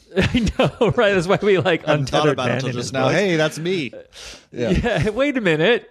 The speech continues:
Speaker 1: He, that's me, but way, way more articulate and a way better writer.
Speaker 2: <laughs> Yes, and handsomer.
Speaker 1: <laughs> Um, so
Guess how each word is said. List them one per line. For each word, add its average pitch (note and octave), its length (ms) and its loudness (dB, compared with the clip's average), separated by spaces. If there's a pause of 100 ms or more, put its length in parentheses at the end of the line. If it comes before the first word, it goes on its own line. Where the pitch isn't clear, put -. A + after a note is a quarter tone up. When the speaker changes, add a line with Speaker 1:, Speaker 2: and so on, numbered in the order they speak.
(100)
Speaker 1:
He, A#3 240 -12
that's D3+ 300 -6
me, G3+ 260 -6
but C3+ 200 -6
way, E3+ 580 -4
way E3 420 -2
more D#3 220 -2
articulate C#3 720 -4
and - 80 -8
a - 60 -8
way C#3 220 0
better C3+ 200 -2
writer. B2 400 -2
Speaker 2:
<laughs> - 80 -20
Yes, A2 340 -8 (120)
and A#2+ 140 -4
handsomer. C#3 440 -2
Speaker 1:
<laughs> F3+ 160 0 (960)
Um, D3+ 540 0
so G3 420 2